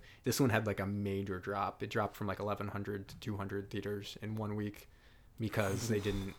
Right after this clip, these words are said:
I mean, they, they didn't have any agreements or anything. They were just, like, this minor studio that decided to release a film. Um,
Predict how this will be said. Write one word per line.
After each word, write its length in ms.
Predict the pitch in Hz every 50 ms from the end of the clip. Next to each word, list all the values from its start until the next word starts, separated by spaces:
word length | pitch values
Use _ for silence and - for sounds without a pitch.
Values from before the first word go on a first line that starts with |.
| - 120 117
I 60 | 110
mean, 160 | 110 113 110
they, 100 | 113 113
they 320 | 110 107 113 127 113 117 107
didn't 380 | 107 113 101 104 104 - - - - - - - 110
have 220 | - 104 104 98 104
any 140 | 104 104 101
agreements 420 | 98 110 110 104 101 98 98 - 104
or 40 |
anything. 320 | 101 101 95 - 107 107 113
They 120 | 104 101
were 100 | 98 98
just, 160 | 98 98 -
like, 100 | 113 113
this 140 | - 101 -
minor 340 | 113 104 98 98 98 98 95
studio 460 | - - 117 110 104 104 101 95 95
that 140 | 98 95 -
decided 360 | - - - 107 101 98 98 -
to 60 | 98
release 320 | 104 104 104 107 98 - 104
a 40 |
film. 340 | - - 107 107 104 101 101 - - -
Um, 500 | - 104 101 98 98 98 98 98 101 113